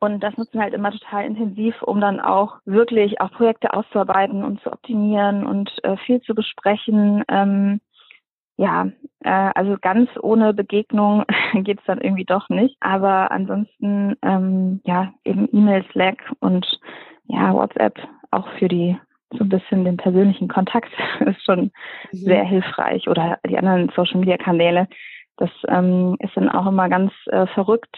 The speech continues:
Speaker 1: äh, über welche Kanäle uns dann auch mal manchmal die Mädchen, äh, aus, aus den Mädchengruppen irgendwie anschreiben, weil wir, weil sie so irgendwie auf Instagram oder <laughs> Facebook oder so entdeckt haben und, äh, dass man dann auch manchmal überrascht, wie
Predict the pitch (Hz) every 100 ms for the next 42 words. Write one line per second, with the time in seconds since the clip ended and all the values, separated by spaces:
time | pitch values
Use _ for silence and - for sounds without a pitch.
0 | - 196 190 190 190 185 190 208 - 196
1 | 202 208 208 - 202 196 190 185 214 185
2 | 208 214 190 185 - 196 202 - - 185
3 | - 196 - - 208 214 185 233 208 180
4 | - 180 - 185 180 214 226 - 185 185
5 | 185 185 180 - 185 185 196 190 - 190
6 | 196 - 202 - 208 208 185 185 196 190
7 | 190 190 - 220 - 196 - 185 180 180
8 | 185 196 190 - 214 - - 185 190 202
9 | 220 - 196 190 190 - - 185 190 -
10 | 202 196 - 202 208 214 202 208 262 240
11 | 240 285 - - 262 262 269 254